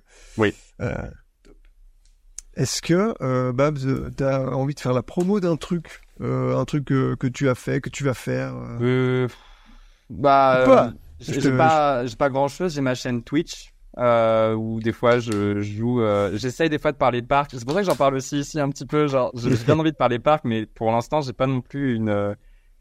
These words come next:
Speaker 1: euh, des gens qui me suivent qui sont vraiment à fond sur les parcs. Donc, si jamais, euh, vous êtes fan de parcs, vous voulez en parler, n'hésitez pas à passer aussi, ça me ferait plaisir.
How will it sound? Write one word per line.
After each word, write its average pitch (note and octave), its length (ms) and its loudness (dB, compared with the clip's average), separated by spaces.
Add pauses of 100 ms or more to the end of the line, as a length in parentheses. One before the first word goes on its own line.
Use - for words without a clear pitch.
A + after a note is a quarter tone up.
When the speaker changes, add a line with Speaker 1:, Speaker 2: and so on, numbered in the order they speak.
Speaker 1:
euh, G#2 240 -2
des A#2 180 2
gens B2+ 160 2
qui C3+ 140 -4
me A2+ 40 0
suivent C3 200 -4
qui B2 120 -6
sont A2 140 -2
vraiment A#2+ 240 4
à A2+ 60 4
fond B2+ 160 -4
sur A2+ 160 0
les G#2 100 4
parcs. A#2 240 2
Donc, G#2 140 -6
si - 160 -4
jamais, A2 320 2
euh, A#2 240 4
vous G#2 260 -4
êtes G#2 160 -4 (400)
fan A2+ 180 4
de A2+ 60 2
parcs, B2+ 200 4
vous A2+ 60 -4
voulez G#2+ 140 -2
en G2+ 100 2
parler, A#2 520 2
n'hésitez G#2+ 300 -8
pas F#3 120 -2
à E3 80 -6
passer D3 320 -2
aussi, C3 260 -2
ça - 120 -8
me A2+ 60 -8
ferait - 140 -10
plaisir. A2+ 380 -2